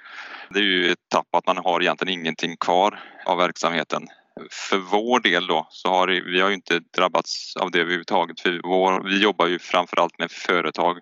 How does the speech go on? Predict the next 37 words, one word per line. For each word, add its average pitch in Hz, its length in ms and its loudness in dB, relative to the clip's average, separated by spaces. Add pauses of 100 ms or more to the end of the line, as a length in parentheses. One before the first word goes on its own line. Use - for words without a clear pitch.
(280)
som - 180 -2
har 87 140 4
handel 85 380 0
mellan, 80 420 0 (1200)
mellan 95 320 4
olika 90 540 2 (300)
länder 87 460 0
egentligen 85 340 0
då. 85 220 -2
Så - 180 -2
att 90 160 -2
för - 140 -2
vår, 101 280 2 (280)
vår, 98 260 0
vi 101 100 4
har 90 260 2 (300)
påverkats 87 680 0
lite. 101 640 -2
Vi 98 100 -2
hade 87 220 0
en 87 280 -8
liten 90 240 -4
minskning 90 640 -6
några 87 260 0
månader 85 400 -2
bara, 92 280 2 (220)
eh, 85 200 2
jämfört 85 420 -2
med 85 100 -2
tjugohundranitton, 82 600 -4
men 85 120 0
annars 80 140 0
har 87 60 -4
vi, 87 100 -6 (460)
eh, - 220 -6 (640)
väldigt, 87 680 -2
eh, 85 260 0